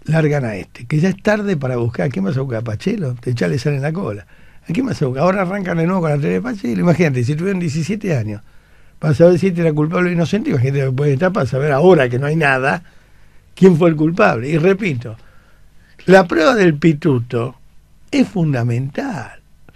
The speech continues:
En un momento donde vos ves a tu mujer muerta en la bañadera con cinco tiros, ¿te vas a acordar de ir a tirar a la basura un pedacito de plomo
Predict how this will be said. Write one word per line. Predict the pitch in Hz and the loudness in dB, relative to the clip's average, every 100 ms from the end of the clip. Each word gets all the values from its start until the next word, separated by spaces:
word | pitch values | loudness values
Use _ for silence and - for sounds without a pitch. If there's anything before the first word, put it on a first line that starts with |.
| - - - - | -20 -20 -20 0
En | 233 240 | 6 8
un | 302 | 8
momento | 254 220 262 247 220 | 6 4 4 4 4
donde | 180 180 | 6 8
vos | 208 220 | 8 8
ves | 208 220 | 8 2
a | 202 | 0
tu | 175 | 0
mujer | 160 160 208 196 | 0 0 -2 0
muerta | 185 202 196 | 2 2 0
en | 165 | 0
la | 156 | 2
bañadera | 156 156 190 185 | 2 2 0 0
con | 156 139 | -2 -2
cinco | 160 147 139 | 0 0 0
tiros, | 127 117 123 | 0 -2 -4
¿te | 214 | 0
vas | 233 269 | 0 2
a | 185 | 0
acordar | 160 170 214 226 | 2 2 2 0
de | 202 | 4
ir | 185 180 | 4 4
a | |
tirar | 147 151 156 196 190 | 0 2 4 2 2
a | |
la | 120 | -2
basura | 107 113 - 220 180 107 - - - - | -2 -4 0 2 2 0 -8 -20 -20 -2
un | 196 165 | 4 6
pedacito | 160 143 185 170 143 | 6 4 0 2 2
de | |
plomo | 131 180 202 151 | 4 2 2 0